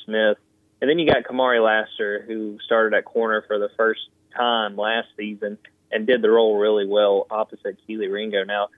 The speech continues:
really the biggest question at defensive back right now is who is gonna play opposite Kamari. And, uh, right now, it looks like it's gonna be Daylen Everette, who's a rising sophomore, but, uh, you've got Nyland Green, who's also a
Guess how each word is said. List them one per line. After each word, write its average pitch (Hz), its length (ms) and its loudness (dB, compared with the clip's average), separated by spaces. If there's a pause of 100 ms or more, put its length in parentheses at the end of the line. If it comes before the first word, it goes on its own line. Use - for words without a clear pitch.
(140)
really 156 200 4
the 113 120 0
biggest 113 320 -2
question 117 480 -6
at 113 160 -4
defensive 107 440 -8
back 104 220 0
right 101 200 0
now 107 320 -2
is 101 200 -8
who 110 140 -2
is 104 120 -2
gonna 101 220 -2
play 104 300 2
opposite - 540 -4
Kamari. 101 640 -2 (400)
And, 107 380 0
uh, 107 100 2
right 123 320 0
now, 135 400 -2
it 120 180 -6
looks 120 300 -4
like 143 160 -2
it's 131 120 -8
gonna 135 120 -10
be 131 100 -2
Daylen 131 340 2
Everette, 131 460 2
who's 120 140 -16
a 120 80 -6
rising 123 400 0 (100)
sophomore, 123 600 -2
but, 110 240 -2 (340)
uh, 104 180 -2
you've 107 340 -10
got 107 300 0 (180)
Nyland 113 420 -6
Green, 113 400 -2
who's 110 180 -8
also 107 420 0
a 101 40 -4